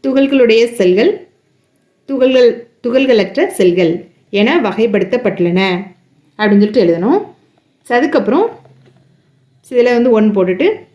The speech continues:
துகள்களுடைய செல்களை பத்தி எழுதணும். இது ஃபுல்லா உண்டு.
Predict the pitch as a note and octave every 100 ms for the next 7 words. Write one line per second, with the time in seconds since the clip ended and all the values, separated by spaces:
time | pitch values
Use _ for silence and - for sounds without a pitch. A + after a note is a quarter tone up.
0 | _ _ _ G#3+ A3 G#3 G3+ G#3 G#3 F#3+
1 | F#3+ F#3 F#3 E3+ E3+ A3 G4+ - _ _
2 | _ _ _ _ _ _ _ _ - G#3+
3 | G#3 F#3+ E3+ E3